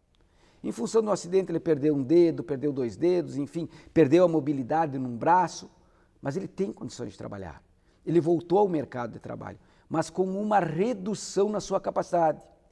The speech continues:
E aí ele passa a receber o que a gente chama de pecúlio.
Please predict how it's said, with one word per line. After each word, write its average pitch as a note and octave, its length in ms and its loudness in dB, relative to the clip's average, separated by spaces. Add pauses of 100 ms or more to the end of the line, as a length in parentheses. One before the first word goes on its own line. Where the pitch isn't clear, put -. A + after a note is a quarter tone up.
(440)
E F#3 140 4
aí F#3+ 140 2
ele A3 180 0
passa G3 400 -2
a - 20 -4
receber E3 480 -2
o F#3+ 60 -4
que - 80 -10
a D#3+ 60 -4
gente D3+ 340 -10
chama F3+ 420 -4
de E3 240 -2
pecúlio. G#3+ 720 -6